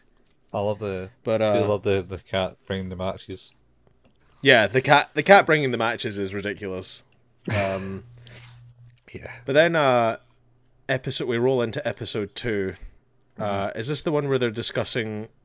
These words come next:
Speaker 2: going on holiday?
Speaker 1: Essentially, they were discussing, they're in a massive debate, as the narration tells us, and, uh, basically, like,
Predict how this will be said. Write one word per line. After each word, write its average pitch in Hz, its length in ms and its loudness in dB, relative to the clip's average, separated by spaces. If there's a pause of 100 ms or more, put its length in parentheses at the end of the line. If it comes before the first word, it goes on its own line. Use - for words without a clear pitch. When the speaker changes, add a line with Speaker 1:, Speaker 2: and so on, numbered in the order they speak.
Speaker 2:
going 110 280 -2
on 101 80 -4
holiday? 98 560 -4 (480)
Speaker 1:
Essentially, 131 840 -6
they 117 60 4
were 110 240 0
discussing, 107 520 -6
they're 117 220 -2
in 120 120 -2
a 113 80 -2
massive 127 400 -2
debate, 120 420 -4
as 101 140 -10
the 101 80 -12
narration 101 500 -4
tells 92 320 -4
us, 87 260 -14 (560)
and, 90 520 -12 (100)
uh, 92 680 -4 (520)
basically, 120 480 0
like, 98 480 -4